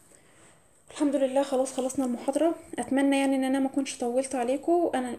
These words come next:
معلش والله، بس هي يعني هي المحاضرة يعني بصراحة تقيلة،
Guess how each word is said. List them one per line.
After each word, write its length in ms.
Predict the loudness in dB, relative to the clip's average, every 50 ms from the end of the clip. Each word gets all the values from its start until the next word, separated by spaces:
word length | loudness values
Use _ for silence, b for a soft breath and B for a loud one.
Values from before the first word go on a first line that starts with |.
| -12 -12 -8 -6
معلش 420 | -4 -2 0 0 0 0 -2 -2
والله، 420 | 0 0 0 2 2 2 2 0 -2 -2 -2
بس 180 | -2 0 0
هي 140 | 0 0 0
يعني 380 | 0 0 0 -2 -4 -4 -2 0
هي 100 | 2 2
المحاضرة 720 | 2 0 -2 -2 -2 0 2 4 4 4 4 4 2 0
يعني 320 | -2 -4 -4 -4 -4 -6 -6
بصراحة 500 | -6 -4 -4 -2 -2 -2 -2 -4 -4 -8 -16 -12 -10
تقيلة، 400 | -6 -4 0 2 6 6 6